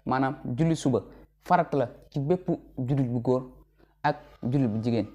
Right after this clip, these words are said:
Su nekkee koo xamante ne ku wér la, mat sëkk, maanaam âge bi nga xamante ne su ko tollee, Yàlla dogal na ci moom mu nekk mu kallaf, kooku julli fajar dafa nekk farata ci moom. Julli fajar boobu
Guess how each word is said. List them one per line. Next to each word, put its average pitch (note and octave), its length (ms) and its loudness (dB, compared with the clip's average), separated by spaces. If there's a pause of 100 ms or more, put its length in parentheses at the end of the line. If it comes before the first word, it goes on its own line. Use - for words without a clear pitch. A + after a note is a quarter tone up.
(180)
Su - 140 -2
nekkee D#3+ 300 0
koo C#3+ 120 0
xamante B2+ 340 -4
ne A2 100 -2 (300)
ku C#3+ 140 2
wér C#3+ 160 6
la, A2+ 140 0 (300)
mat C#3 260 0
sëkk, A#2 300 -2 (320)
maanaam B2 280 -2 (160)
âge D3+ 200 4
bi C#3+ 100 0
nga C#3 100 2
xamante B2+ 340 -4
ne A2 80 -4 (280)
su - 120 -4
ko D#3 120 2
tollee, C3 480 2 (260)
Yàlla B2+ 380 2 (180)
dogal C#3 280 4
na B2+ 80 -2
ci B2+ 120 -4
moom A#2+ 160 0 (140)
mu B2 100 0
nekk C3 220 0
mu A#2+ 100 0
kallaf, - 560 -4
kooku D3 320 6 (380)
julli D3 260 0
fajar A#2+ 280 2 (260)
dafa B2 180 -4
nekk B2 240 -2 (300)
farata B2 320 -2
ci - 100 -4
moom. A2 160 0 (300)
Julli G3 180 4
fajar G3+ 280 4
boobu E3+ 220 2